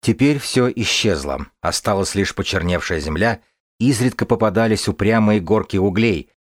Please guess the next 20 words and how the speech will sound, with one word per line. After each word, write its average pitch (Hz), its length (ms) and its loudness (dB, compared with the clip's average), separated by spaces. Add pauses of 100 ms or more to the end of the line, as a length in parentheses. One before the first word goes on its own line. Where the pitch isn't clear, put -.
(100)
указывавшие 101 800 2
на 101 80 4
места, 98 400 2
где 110 220 0
жили 104 320 2
люди. 76 320 -4 (680)
Землю 156 420 2
под 113 160 0
ногами 117 360 4
Джорана, 113 580 2
славную, 101 600 -2
поющую 107 560 0
землю, 117 360 2
покрывали 107 540 0
шрамы. 87 480 -2 (320)
Она 90 280 -2
почернела 85 600 -2
от 82 80 -4
слюны 87 340 -2
старухи, 113 600 -2